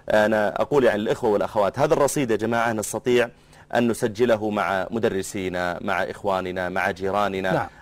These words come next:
Speaker 1: مع جميع الناس، لكننا جعلناه حول الوالدين لأن الموضوع يتعلق به.
Speaker 2: طيب.
Speaker 1: عندي إحصائية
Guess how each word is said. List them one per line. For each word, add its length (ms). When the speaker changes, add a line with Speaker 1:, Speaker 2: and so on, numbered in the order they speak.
Speaker 1:
مع 160
جميع 320
الناس، 320
لكننا 540
جعلناه 440
حول 200
الوالدين 440
لأن 160
الموضوع 380
يتعلق 480
به. 80
Speaker 2:
طيب. 140
Speaker 1:
عندي 200
إحصائية 480